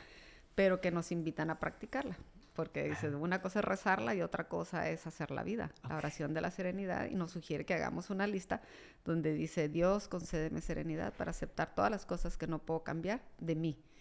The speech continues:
Speaker 1: y empiezas a escribir. Porque si, eh, realmente acá que dijeras, "Venimos a transformar nuestras vidas y a cambiar",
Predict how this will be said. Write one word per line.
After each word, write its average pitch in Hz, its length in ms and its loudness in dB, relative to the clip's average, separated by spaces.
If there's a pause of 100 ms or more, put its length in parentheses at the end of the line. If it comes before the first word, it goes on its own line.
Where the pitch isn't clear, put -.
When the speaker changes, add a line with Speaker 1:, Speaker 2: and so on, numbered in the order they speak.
(120)
Speaker 1:
y 180 60 0
empiezas 196 360 0
a 208 40 -2
escribir. 196 500 -2 (1400)
Porque 165 420 2
si, 180 140 0
eh, 165 600 0
realmente 233 560 2
acá 220 260 0
que 214 120 0
dijeras, 196 340 0
"Venimos 190 380 2
a 262 60 2
transformar 190 840 0
nuestras 220 460 2
vidas 160 500 2
y - 20 0
a - 80 -4
cambiar", 175 500 2